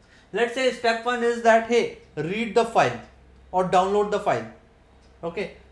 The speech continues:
step two says that process. Once you have read the file, now start working on it. Whatever the, whatever the class it has to, uh, invoke, you have written some business logic, what it has to do,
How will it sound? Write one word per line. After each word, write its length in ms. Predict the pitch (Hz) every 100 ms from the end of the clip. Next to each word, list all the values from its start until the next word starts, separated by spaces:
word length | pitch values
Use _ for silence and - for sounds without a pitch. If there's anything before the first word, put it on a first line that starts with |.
| -
step 460 | 180 - 233 233 -
two 160 | 240
says 240 | 233 226 226
that 340 | 262 - -
process. 540 | 226 226 226 190 127 - _ _ _ _ _ -
Once 260 | 147 202 240
you 80 |
have 220 | 233 240 208
read 180 | 240
the 80 | 233
file, 300 | 240 240 247
now 360 | 208 214 247 -
start 500 | 190 - 208 220 196
working 380 | 185 185 190 175
on 180 | 165 147
it. 180 | 123 -
Whatever 460 | 160 175 208 208 208
the, 600 | 190 180 190 190 151 - - _ _ _
whatever 300 | 180 220 226
the 140 | 233 226
class 340 | 202 208 220
it 100 | 226
has 240 | 214 208 208
to, 120 | 226 220 220 214 196 175
uh, 260 | 151 143 143
invoke, 500 | 165 180 240 269 - - - 139 214
you 180 | 240
have 200 | 240 240 226
written 260 | 220 226 226
some 140 | 220
business 320 | 202 202 220
logic, 320 | 226 196 208
what 200 | 190 190
it 120 | 196 185
has 240 | 185 180
to 80 | 196
do, 140 | 247